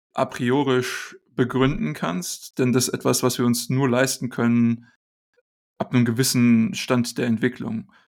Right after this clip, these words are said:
Ich will jetzt nicht sagen, dass wir diesen Stand der Entwicklung nicht, äh, erreicht haben. Ich will nur sagen, dass es eben eine Erweiterung der grundlegenden Spielregeln der Realität im ökonomischen Sinne ist, wenn ich haushalte.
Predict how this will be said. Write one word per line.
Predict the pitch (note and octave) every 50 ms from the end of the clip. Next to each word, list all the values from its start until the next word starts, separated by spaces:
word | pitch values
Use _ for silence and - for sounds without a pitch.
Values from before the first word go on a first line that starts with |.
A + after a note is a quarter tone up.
| _ _ _ _ _ -
Ich | - -
will | A#2+ C3+
jetzt | C#3+ C#3+ C#3+
nicht | - C#3+ C3
sagen, | C3 B2 C3 C#3 C3+
dass | B2 A#2 -
wir | B2
diesen | A#2 A2+ A#2
Stand | - - B2 A#2
der | A#2+ A#2
Entwicklung | A2+ A2 A#2+ A#2+ - A2+ A2 A2
nicht, | A2 A2 - - - _ _ -
äh, | - - - - - _
erreicht | - - - - - A#2+ - -
haben. | A#2+ C3 D3 E3+ F#3+ F#3+ F#3+ - _ _ _ _ _ _ _ _ _ -
Ich | A#2+ A#2 -
will | C3
nur | B2+ B2
sagen, | A2+ B2 C3 C3 C3 B2
dass | A#2+ C3 - -
es | A#2+ A#2 - - - - - -
eben | - B2+ B2 A#2+ A#2 A#2 A2+ A#2 A#2+ - -
eine | - A#2+ A#2 A#2 A#2 A#2 A#2 A#2 A#2 A#2 A#2 A#2+ - _ _ _ _ _ _ _ _ -
Erweiterung | C3+ B2+ D3+ E3+ F3 - C#3+ A#2 A#2+ A#2 A#2
der | G#2+ A#2
grundlegenden | A#2 - D3 D3+ D3 C#3+ A#2+ B2 A#2+ A#2+ A2 A#2 A#2 A2+ A2+ A2+
Spielregeln | - - - C#3+ D3 C#3+ B2 A2+ A#2 A#2 A2+ A2+ A2+ A2
der | A2 A#2 A#2 A#2
Realität | A#2+ A2+ A#2 A#2 A2+ A2+ - - C3+ C3+ B2+ A#2 -
im | B2+ A2 -
ökonomischen | A#2+ - - A#2 B2 B2+ B2 A#2+ A2+ - - A#2
Sinne | A2 A2+ B2+ A#2 A2+ A2+
ist, | A#2 A#2+ A2+ - -
wenn | A#2 A2+
ich | - - -
haushalte. | B2 A#2+ - - E3 D3 C3 - - -